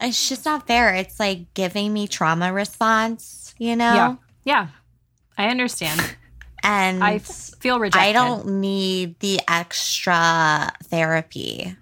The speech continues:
Speaker 2: No. We
Speaker 1: from
Speaker 2: don't.
Speaker 1: this.
Speaker 2: We don't.
Speaker 1: And she's doing all the most.
Speaker 2: Yeah. Uh,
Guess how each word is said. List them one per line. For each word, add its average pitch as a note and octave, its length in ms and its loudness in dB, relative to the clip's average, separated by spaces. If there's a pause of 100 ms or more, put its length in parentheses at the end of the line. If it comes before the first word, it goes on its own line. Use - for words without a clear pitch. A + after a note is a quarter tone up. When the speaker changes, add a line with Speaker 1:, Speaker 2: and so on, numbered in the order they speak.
Speaker 2:
No. F#3+ 340 -2 (720)
We F#3 80 -2
Speaker 1:
from - 20 0
Speaker 2:
don't. E3 260 0
Speaker 1:
this. - 640 -6 (100)
Speaker 2:
We G3 100 -2
don't. F3 400 -2 (840)
Speaker 1:
And F#3+ 220 0
she's F#3 640 -2
doing G3+ 300 -4
all F#3 100 -8
the F3 160 -10
most. - 640 -8 (1120)
Speaker 2:
Yeah. G#3+ 260 -4 (960)
Uh, A3+ 240 2